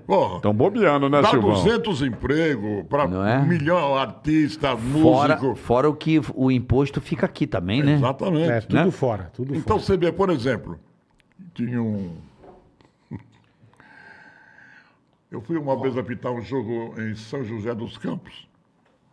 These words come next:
Speaker 1: E o técnico era Diede Lameiro, técnico do São José, né?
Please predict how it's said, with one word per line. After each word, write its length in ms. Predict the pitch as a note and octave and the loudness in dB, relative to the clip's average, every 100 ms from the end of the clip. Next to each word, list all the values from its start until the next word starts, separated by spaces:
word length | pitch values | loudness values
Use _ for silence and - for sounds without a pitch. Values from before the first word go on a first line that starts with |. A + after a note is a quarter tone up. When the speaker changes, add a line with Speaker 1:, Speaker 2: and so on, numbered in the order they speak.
| _ _ - - - - - - _ _ _ _ _ _ | _ _ -20 -20 -20 -20 -20 -20 _ _ _ _ _ _
Speaker 1:
E 840 | - A2 A2 A2 A2 G2 F#2+ F2+ E2+ E2+ _ _ _ _ _ _ _ _ _ _ _ _ | -16 -10 -10 -8 -8 -8 -10 -12 -16 -20 _ _ _ _ _ _ _ _ _ _ _ _
o 100 | G#2+ | -16
técnico 540 | - C3 C3 A#2 - | -6 -4 -4 -8 -4
era 120 | B2 A2 | -2 -2
Diede 560 | F2+ A#2+ C#3+ D3+ B2+ | -2 -2 0 0 -2
Lameiro, 680 | A#2+ A2+ A2 A#2+ G#2+ G#2 E2+ D#2 _ _ _ _ _ _ _ _ _ _ _ _ _ | -2 -4 -2 -2 -4 -8 -10 -16 _ _ _ _ _ _ _ _ _ _ _ _ _
técnico 500 | B2+ A#2+ A2+ G2+ A2+ | -10 -8 -8 -10 -8
do 220 | G#2 G#2+ | -8 -10
São 260 | F2+ - A2+ | -10 -10 -10
José, 380 | G2 F2+ G2 G2 | -10 -10 -8 -6
né? 160 | G#2+ | -8